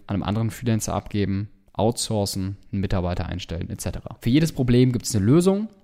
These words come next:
Du musst aber darauf achten, dass du deine Probleme beziehungsweise die Zeitmanagement-Probleme, ähm, ja, erstmal lokalisierst, dir anschaust, herunterschreibst und dann genau merkst, wo ist eigentlich genau das Problem.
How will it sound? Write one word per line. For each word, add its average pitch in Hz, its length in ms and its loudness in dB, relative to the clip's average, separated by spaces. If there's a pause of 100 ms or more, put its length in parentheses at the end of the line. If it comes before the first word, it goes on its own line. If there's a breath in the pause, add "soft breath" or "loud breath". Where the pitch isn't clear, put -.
(140)
Du 110 80 -2
musst 120 200 0
aber 110 180 0
darauf 101 380 -4
achten, 135 500 0
dass 113 200 -4
du 110 60 -6
deine 101 180 0
Probleme 113 760 0
beziehungsweise 92 440 -6
die 95 120 -6
Zeitmanagement-Probleme, 120 1160 0 (380 loud breath)
ähm, 95 420 0 (200)
ja, 95 140 2
erstmal 104 800 2
lokalisierst, 117 920 0
dir 104 140 -2
anschaust, 101 560 -2
herunterschreibst 98 760 -4
und 92 60 -6
dann 90 120 -4
genau 87 320 -2
merkst, 92 520 -4
wo 95 260 -6
ist - 100 -10
eigentlich 87 420 -8
genau 90 260 -4
das 92 120 -8
Problem. 110 420 -6